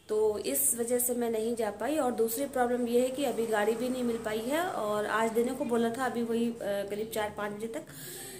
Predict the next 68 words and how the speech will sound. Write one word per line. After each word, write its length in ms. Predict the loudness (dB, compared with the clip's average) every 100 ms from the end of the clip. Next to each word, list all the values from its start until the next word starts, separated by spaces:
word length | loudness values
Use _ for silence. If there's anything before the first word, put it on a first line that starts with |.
| -12 0
लेकिन 340 | 2 4 2
नहीं 380 | 2 0 4 4 6
दे 140 | 6
पाए 260 | 6 2 2
वो 140 | 0
लोग, 200 | 0 0
शायद 280 | -2 -2 -2
कुछ 300 | 0 2 4 4 0 -4
ज़्यादा 320 | 2 4 4 4
खराबी 500 | 2 0 0 0 -2
होगी 420 | 2 0 2 0
इस 160 | 0
वजह 160 | 0 -2
से 160 | -4 2
दे 160 | 2
नहीं 120 | 2
पाए 240 | -2 -2 -4
हैं। 140 | -6 -8 -12 -14 -14 -16 -18 4
तो 220 | 8 10
लेकिन 260 | 8 6 4
अभी 240 | 4 4
भी 140 | 4 4
है 260 | 4 2
कि 200 | 2 2
अभी 240 | 2 2 2
शायद 340 | 2 4 4
मिल 200 | 2 0
जाए। 140 | 0 0
अभी 140 | 0
गए 200 | 2 2
हैं 140 | 2
मेरे 180 | -2 -2
husband 320 | -4 -4 -2
वहाँ 160 | -2 -2
पे, 140 | -4
phone 320 | -4 -2 0 0
आया 180 | -2
था 120 | -4 -6
उनका, 320 | -6 -6 -8 -10 -14 -16 -16 -4
तो 80 | 0
गए 200 | 2 2
हैं 140 | 2 0
check 180 | 0
करने 280 | 0 0 0
के 180 | -2 -2
लिए। 160 | 0 2
अगर 200 | 2 2
मिल 160 | 2
जाती 280 | 4 2 2
है 80 | 0
तो 80 | 0
फिर 140 | -2
मैं 160 | -4 0
जाऊँगी, 320 | 2 2 -2
वरना 240 | -2 -2
वैसे 280 | -2 0 -2
अब 220 | -2 -4 0
तो 80 |
मुश्किल 380 | 0 0 -2 -2
लग 140 | 0 2
रहा 140 | 0
है 40 |
क्योंकि 240 | -2 -4 -2
ठंड 180 | -4 -2
काफ़ी 260 | -4 -2
हो 100 | -2
रही 180 | -2 -4
है। 160 | -6